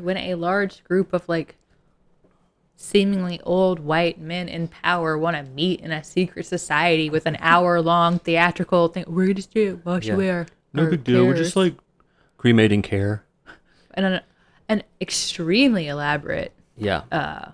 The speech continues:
Speaker 2: Big time theatrical.
Speaker 1: theatrical production of burning your cares away.
Speaker 2: Yeah. Anyway,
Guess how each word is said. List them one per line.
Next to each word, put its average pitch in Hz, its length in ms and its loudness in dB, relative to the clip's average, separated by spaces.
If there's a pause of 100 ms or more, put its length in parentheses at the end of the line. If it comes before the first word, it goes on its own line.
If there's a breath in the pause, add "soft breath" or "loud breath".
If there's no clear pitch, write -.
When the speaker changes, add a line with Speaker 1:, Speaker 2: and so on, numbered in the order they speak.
Speaker 2:
Big 110 180 -2
time 95 240 -2
theatrical. 92 800 -2
Speaker 1:
theatrical 165 480 -4
production 160 480 -8
of 143 160 -8 (480)
burning 160 440 0
your 156 140 -2
cares 151 380 -4
away. 143 500 -4
Speaker 2:
Yeah. 95 240 -12 (720)
Anyway, 107 420 4